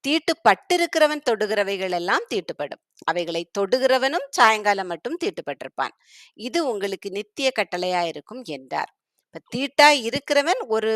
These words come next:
பொருளை தொட்டா அந்த பொருள் தீட்டுப்பட்டிருக்கும். அந்த தீட்டுப்பட்ட பொருளை தொடுகிறவனும் சாயங்காலம் மட்டும் தீட்டுப்பட்டிருப்பான். இந்த அதிகாரம் முழுவதும் தீட்டு கழிக்கும் தண்ணீர் அல்லது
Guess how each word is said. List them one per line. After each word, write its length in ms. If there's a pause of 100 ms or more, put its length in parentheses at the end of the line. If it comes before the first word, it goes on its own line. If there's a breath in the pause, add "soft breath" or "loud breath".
(220)
பொருளை 380 (120)
தொட்டா 320 (180)
அந்த 180 (140)
பொருள் 260
தீட்டுப்பட்டிருக்கும். 840 (400 loud breath)
அந்த 320
தீட்டுப்பட்ட 640
பொருளை 380 (140)
தொடுகிறவனும் 720 (200)
சாயங்காலம் 640
மட்டும் 320
தீட்டுப்பட்டிருப்பான். 880 (2500)
இந்த 160
அதிகாரம் 580
முழுவதும் 500 (140)
தீட்டு 340
கழிக்கும் 500
தண்ணீர் 540
அல்லது 240